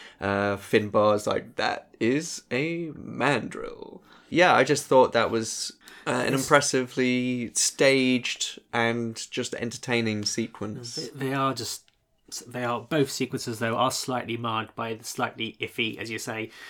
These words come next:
Speaker 2: integration. The, the bridge sequence with the mandrills, they are absolutely on green screen. And, you know, you just think back to good old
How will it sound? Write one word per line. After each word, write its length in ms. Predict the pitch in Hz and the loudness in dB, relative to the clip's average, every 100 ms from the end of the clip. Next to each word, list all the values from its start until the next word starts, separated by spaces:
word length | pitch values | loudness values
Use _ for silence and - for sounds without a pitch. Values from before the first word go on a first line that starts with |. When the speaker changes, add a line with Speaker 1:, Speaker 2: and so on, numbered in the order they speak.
| - - _ - | -20 -20 _ -8
Speaker 2:
integration. 1080 | 123 - - 127 113 - 113 107 104 104 - | -6 -6 -2 0 0 -2 -6 -8 -10 -16 -8
The, 540 | 117 110 110 110 107 - _ _ _ _ | -4 -2 -4 -4 -8 -10 _ _ _ _
the 120 | 113 | -10
bridge 420 | 104 135 123 - | 0 4 4 2
sequence 520 | - 123 120 120 110 | -2 -2 -2 -4 -2
with 160 | 123 110 | -4 -4
the 80 | 113 | -4
mandrills, 560 | 113 113 110 110 110 | -4 -4 -4 -6 -6
they 160 | - 110 | -4 0
are 180 | 107 107 _ - | 0 -2 _ -12
absolutely 520 | 123 - - 117 110 113 | -10 -8 -8 -6 -4 -6
on 140 | 110 | -6
green 240 | 127 120 113 | -4 -4 -4
screen. 480 | - 127 131 143 151 - - - - _ - | -4 -2 -2 -4 -8 -20 -20 -20 -20 _ -8
And, 400 | 117 113 110 131 | -4 -4 -4 -8
you 60 | |
know, 100 | 101 95 | -10 -8
you 100 | 143 | -8
just 160 | 143 - | -6 -8
think 200 | 117 113 | -10 -2
back 180 | 113 - | -2 -2
to 140 | 113 | -6
good 220 | 110 139 120 | 0 0 2
old 300 | 113 110 | 0 -2